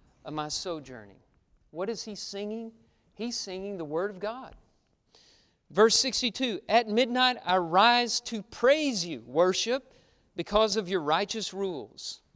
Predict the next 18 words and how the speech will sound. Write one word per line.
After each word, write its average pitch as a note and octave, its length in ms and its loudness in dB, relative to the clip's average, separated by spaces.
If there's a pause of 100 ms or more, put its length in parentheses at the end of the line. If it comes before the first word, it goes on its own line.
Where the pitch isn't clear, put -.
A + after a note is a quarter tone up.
(960)
And F3 160 -4
then G#3 400 4 (340)
verse G3+ 260 4
seventy, A3 600 2 (340)
"Their F3+ 160 4
heart A#3 380 6
is G3 160 -2
unfeeling B3 800 0
like A3 260 -2
fat, D#3 440 -2 (600)
but D3 100 0
I F#3 240 0
delight D#3 760 0
in D3+ 180 -8
your C3+ 160 -6
law." A2+ 420 -4
Verse E3+ 220 2
seventy-four, A3 800 0